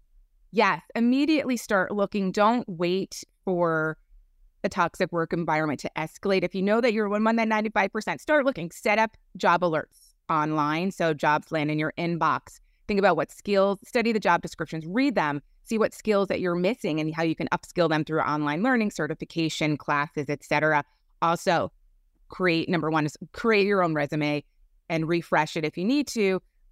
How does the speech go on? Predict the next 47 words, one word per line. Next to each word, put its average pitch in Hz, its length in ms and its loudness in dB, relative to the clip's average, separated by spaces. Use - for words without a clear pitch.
but 196 100 2
also 190 260 2
keep 208 280 -4
it 190 120 2
up 175 140 -2
to - 140 -12
date 156 400 -4
throughout 165 320 2
the 156 80 -2
year 202 500 -2
and 196 140 0
look 220 160 0
at 214 60 2
your 190 120 0
most 170 220 -2
recent 170 260 -6
performance 180 460 -2
reviews, 160 260 -2
'cause 175 160 -10
you 214 180 0
may 359 140 6
be - 160 -12
missing 269 400 -2
some 226 200 -4
key 269 460 -2
accomplishments 226 680 -2
you 220 80 0
made 202 220 -2
or 208 120 2
that 185 160 2
you, 180 200 -2
um, 175 260 -2
ac-, 196 220 -6
accomplished 220 500 -2
last 214 380 0
year 156 240 -2
that 214 100 0
you 214 80 2
need 202 140 0
to - 80 -8
include 185 420 -4
in 160 100 -2
your 147 120 -4
resume, 107 440 -4
and 170 120 -6
just - 240 -4
start 175 380 -2